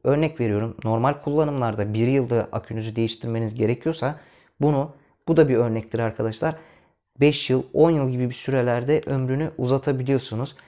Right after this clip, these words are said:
Veya diyelim ki siz akünüzü daha önceden aldınız, bir süre kullandınız, sülfatlaşma zaten başladı. Bu cihazı takarsanız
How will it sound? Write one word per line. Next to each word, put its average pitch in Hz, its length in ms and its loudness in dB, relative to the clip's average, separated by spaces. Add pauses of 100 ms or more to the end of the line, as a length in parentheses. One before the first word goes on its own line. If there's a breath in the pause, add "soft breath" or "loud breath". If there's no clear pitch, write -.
(280 soft breath)
Veya 160 320 6 (100)
diyelim 143 320 2
ki 151 320 -4 (440 soft breath)
siz - 400 -4 (160)
akünüzü 131 800 -2
daha 117 220 2
önceden 117 300 -2
aldınız, 120 600 2 (540 soft breath)
bir 151 60 -2
süre 135 300 -2
kullandınız, 131 560 0
sülfatlaşma 139 760 -4
zaten 123 420 0
başladı. 113 500 -4 (440 soft breath)
Bu 165 80 4
cihazı 117 360 0
takarsanız 151 680 -2